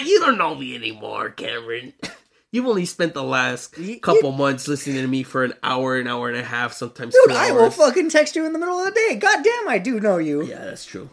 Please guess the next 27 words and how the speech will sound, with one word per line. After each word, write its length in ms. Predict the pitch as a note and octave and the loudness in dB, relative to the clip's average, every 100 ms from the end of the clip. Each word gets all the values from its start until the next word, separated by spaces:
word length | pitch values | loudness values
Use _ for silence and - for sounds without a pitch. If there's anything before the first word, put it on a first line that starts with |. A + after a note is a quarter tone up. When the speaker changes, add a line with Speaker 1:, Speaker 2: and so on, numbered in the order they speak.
| _ | _
Speaker 1:
That's 180 | - - | -20 -20
true. 180 | - C#3+ _ _ _ _ - | -20 -20 _ _ _ _ -20
Speaker 2:
I 20 | _ _ _ | _ _ _
Speaker 1:
But 80 | G4+ | -2
Speaker 2:
love 80 | D#3 | 0
Speaker 1:
yeah, 140 | D3+ | 2
Speaker 2:
you. 80 | C#3+ | 0
Speaker 1:
so 300 | C3 C#3+ B2 - _ _ - | -2 -4 -6 -12 _ _ 0
<clears throat> 640 | - G#3 G#3+ E3+ B2+ G#2+ - _ _ _ | 2 8 8 8 2 -2 -10 _ _ _
a-, 200 | C#3+ D#3 | -2 -2
as 220 | C3+ D3+ | -2 -2
we've 200 | D#3 E3 | 0 -2
talked 240 | E3 D#3 F3 | -2 -4 -4
about, 300 | E3 E3+ F3 | -4 -4 -4
'cause 140 | E3 | -6
y-, 100 | E3 C#3 | -6 -6
I 100 | E3 | -4
guess 300 | A3 G#3+ - - _ _ _ _ _ | -4 -4 -14 -20 _ _ _ _ _
through 380 | D#3 D3+ C#3+ C3 | -2 0 0 -2
the 120 | B2 | -4
last 260 | B2 C3 - | -4 -6 -8
couple 200 | A#2 A#2 | -6 -6
episodes 380 | G#2+ A2 A2+ | -8 -10 -10
you'll 100 | A2 G#2+ | -8 -10
figure 280 | B2 A2 | -10 -8
it 60 | G#2+ | -8
out. 220 | A2 - | -8 -14